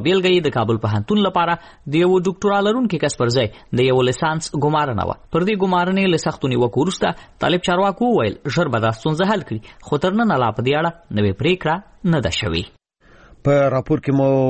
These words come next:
Speaker 2: واوریدل چې د افغانستان د مخکینی حکومت د کلیو او پراختیا وزارت، پخوانی مرستیال وایي، طالبانو د دې وزارت اته ویشت مسلکي رئیسان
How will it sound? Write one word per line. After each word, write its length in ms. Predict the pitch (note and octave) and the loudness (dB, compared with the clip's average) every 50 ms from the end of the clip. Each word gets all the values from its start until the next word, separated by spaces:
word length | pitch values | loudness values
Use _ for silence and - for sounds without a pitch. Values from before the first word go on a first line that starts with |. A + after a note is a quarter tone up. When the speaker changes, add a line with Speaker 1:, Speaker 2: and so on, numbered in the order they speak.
| B2+ B2+ | 2 2
Speaker 2:
واوریدل 340 | C3+ C#3+ D#3+ E3+ E3+ F3+ | 2 2 2 2 0 0
چې 200 | E3 - - F3+ | -2 -2 -2 0
د 60 | E3+ C#3 | 0 0
افغانستان 460 | - C#3+ C#3 B2 - - C#3 C#3+ D3 B2+ | 0 0 -2 -2 -2 0 2 2 2 2
د 180 | C#3 C#3 C#3+ C#3+ C#3 B2+ | 2 4 4 4 2 0
مخکینی 360 | A#2 - - - C#3 D#3 D#3+ | -2 -4 -2 0 2 2 2
حکومت 340 | D#3 E3+ - - D#3+ F3+ E3+ C3+ | 2 0 0 0 -2 -2 0 0
د 80 | D#3+ C3 - | -2 -2 0
کلیو 200 | D3 C3 C#3 C#3 | 0 2 2 2
او 80 | B2+ - C3+ | 2 0 0
پراختیا 360 | B2 A#2 A2+ - - C3+ B2+ | -2 -2 -2 -2 -2 0 0
وزارت، 480 | B2+ A#2 G2+ - A#2+ A#2 A#2+ A#2 - C3 C3 B2 A#2+ A#2 A2+ A2 - - | 2 0 0 0 0 0 0 0 0 2 2 4 4 2 2 0 -2 -6
پخوانی 380 | A2 - - G#2+ G#2+ A#2 A#2 A2+ G#2 | -6 -2 -2 0 0 2 0 0 0
مرستیال 420 | G#2 A2 - - - D#3 F3+ F#3 F3 | -2 -2 -2 0 0 2 2 2 2
وایي، 180 | F#3+ F#3+ G3 F#3 - - - - - - - - - F3+ D#3 D#3+ - - | 2 2 0 -2 -4 -8 -16 -20 -20 -20 -18 -6 0 2 2 2 2 2
طالبانو 400 | F#3+ F#3 G3 F3+ G#3+ G#3+ G#3 G#3 | 2 2 2 2 2 2 2 2
د 240 | F#3 D3+ F3+ F#3 F3+ F3 C#3+ | 2 2 2 2 2 2 2
دې 80 | E3 D#3+ D3 | 0 0 0
وزارت 420 | C3 D3+ D3 C#3+ D3 - - - - C#3 C3+ | -2 -2 -2 -2 -4 -4 -6 -8 -6 -6 -6
اته 240 | - - - G#3+ G3+ | -4 -2 -2 0 0
ویشت 200 | D3+ - - A#2+ B2 | 0 -2 -2 -2 -2
مسلکي 460 | A2+ - - A#2 A2 - - B2 A#2 | -2 -2 -4 -4 -2 0 0 0 2
رئیسان 400 | A2+ G#2+ A2 - - C3+ B2+ A#2+ | 2 0 0 0 0 0 2 2